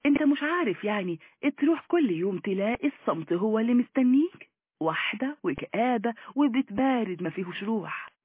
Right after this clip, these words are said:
صدقني انت في نعمة مش عارف متها. خيم الصمت عليهم مجددا، فلم يعد للحديث قيمة،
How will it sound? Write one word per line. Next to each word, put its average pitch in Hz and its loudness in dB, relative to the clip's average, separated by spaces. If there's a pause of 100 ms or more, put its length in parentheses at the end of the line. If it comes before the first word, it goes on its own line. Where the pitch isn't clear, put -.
(100)
صدقني - -6 (240)
انت 170 -4
في - -4
نعمة 208 0 (240)
مش 220 -2
عارف 160 -6
متها. 214 -2 (220)
خيم 185 0
الصمت 240 -2
عليهم 185 -2
مجددا، 160 -6 (280)
فلم 339 4
يعد 320 0
للحديث 160 -6
قيمة، 233 -4